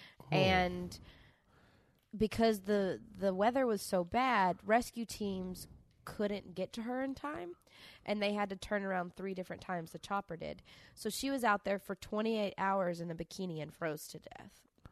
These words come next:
Speaker 1: Oh, God,
Speaker 2: Yeah.
Speaker 1: Lord.
Speaker 2: But it's also like, why are you climbing solo up a mountain in a bikini in the winter?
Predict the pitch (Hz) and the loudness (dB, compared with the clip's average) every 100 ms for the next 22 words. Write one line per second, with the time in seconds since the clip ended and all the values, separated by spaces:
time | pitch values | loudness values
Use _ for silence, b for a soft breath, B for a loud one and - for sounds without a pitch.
0 | - - 214 254 113 - 120 110 101 151 | -20 8 12 12 12 12 12 12 12 12
1 | 226 262 262 220 139 101 78 - - 370 | 12 12 12 12 12 12 10 -2 -4 -2
2 | 359 370 381 381 370 349 269 269 294 320 | 4 6 4 4 4 4 4 8 8 8
3 | 339 330 311 294 262 - 262 254 247 214 | 4 -2 -4 -6 -8 -6 0 2 2 -2
4 | - - 320 359 277 175 156 151 175 - | -4 2 4 6 6 6 6 2 0 -8
5 | _ _ _ _ _ _ - 254 254 254 | _ _ _ _ _ _ 0 0 2 4
6 | 254 254 - 233 - 226 208 202 - 226 | 8 6 4 -2 -2 0 2 0 -2 -2
7 | 233 170 131 165 170 _ _ _ _ _ | -4 -6 -8 -10 -10 _ _ _ _ _
8 | 202 196 180 175 151 - | 0 2 2 0 -2 -12